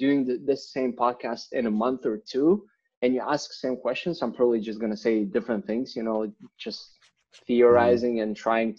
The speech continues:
Speaker 1: to rationalize my, my own choices in the past or, you know, like, my current choices. Because, uh, in the end, we're just really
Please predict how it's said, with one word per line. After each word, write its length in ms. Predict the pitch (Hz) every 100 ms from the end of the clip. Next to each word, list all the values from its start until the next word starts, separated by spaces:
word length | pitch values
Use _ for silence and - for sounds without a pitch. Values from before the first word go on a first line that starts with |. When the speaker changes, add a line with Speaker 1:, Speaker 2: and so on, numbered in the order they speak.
| -
Speaker 1:
to 320 | 113 107 104
rationalize 720 | 104 113 - 120 110 107 107
my, 240 | 104 104 104
my 240 | 104 110
own 180 | 113 110
choices 540 | - 123 127 156 143
in 100 | 127
the 80 | 107
past 480 | - 113 151 - -
or, 360 | 113 110 107 101
you 100 | 104
know, 120 | 104
like, 240 | 104 101
my 120 | 107 98
current 360 | - 113 135
choices. 500 | - 160 - 113 - _ _ _ _ _
Because, 540 | - 113 135 127 117 127
uh, 320 | 120 117 113 - _ _ _ _
in 160 | 139 131
the 160 | 131
end, 180 | 147 165
we're 180 | 147 131
just 280 | 113 107 131
really 400 | 123 117 113